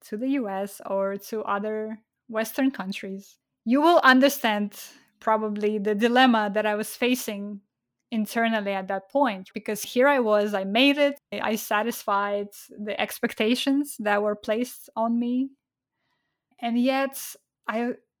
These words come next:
was just so miserable. <laughs> <laughs> in that situation.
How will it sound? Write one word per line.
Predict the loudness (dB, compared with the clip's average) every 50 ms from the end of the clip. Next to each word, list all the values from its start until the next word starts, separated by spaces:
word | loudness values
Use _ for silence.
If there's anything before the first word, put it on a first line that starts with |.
| _ _ -16
was | -12 -12 -12 -10 -10 -12 -12 -10 -8
just | -6 -6 -6 -6 -2
so | 0 2 2 4
miserable. | 4 2 2 2 0 -2 0 0 0 2 2 2 0
<laughs> | 0 -4 -10 -16 _ _ _ _ _
<laughs> | -10 -8 -8 -8 -10 -12 -14 -12 -12 -12 -8 -2
in | 2 2 4 4
that | 2 2 0 -2
situation. | -8 -10 -10 -8 -6 -4 -4 -2 -4 -4 -6 -10 -12 -12 -12 -14 -16